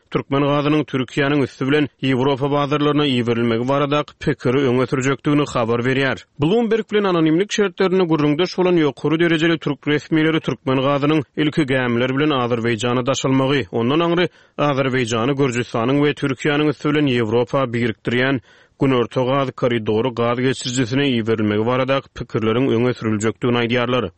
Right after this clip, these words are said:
Türkmen resmiýetleri sammitiň gün tertibi barasynda medeniýetde çykyş etmeýärler. Türkiýanyň türkmen gazyna istek beýan etmegi we üst asyr mümkinçiliklerini hödürlemegi, ara alyp maslahatlaşmagy Ýewropanyň rus gazyna alternatiwa gözleýän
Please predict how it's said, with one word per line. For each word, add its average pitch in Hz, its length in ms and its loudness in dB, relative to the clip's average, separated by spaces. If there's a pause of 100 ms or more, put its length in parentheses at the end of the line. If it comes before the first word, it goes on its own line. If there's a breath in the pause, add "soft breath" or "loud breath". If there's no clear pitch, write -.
(100)
Türkmen 190 420 0
resmiýetleri 196 460 0
sammitiň 175 580 0
gün 156 140 2
tertibi 165 460 -2
barasynda 165 460 0
medeniýetde 127 760 0
çykyş - 240 -6
etmeýärler. 139 580 0 (180)
Türkiýanyň 196 480 0
türkmen 180 400 0
gazyna 175 260 2
istek 170 360 0
beýan 165 260 2
etmegi 160 300 0
we 160 160 4
üst 143 240 -2
asyr 127 260 0
mümkinçiliklerini 156 880 0
hödürlemegi, 120 600 0 (320 soft breath)
ara 131 320 0
alyp 135 180 -4
maslahatlaşmagy 117 1000 -2
Ýewropanyň 127 640 0
rus 120 240 -2
gazyna 135 360 0 (300 soft breath)
alternatiwa 127 720 0 (100)
gözleýän 113 400 0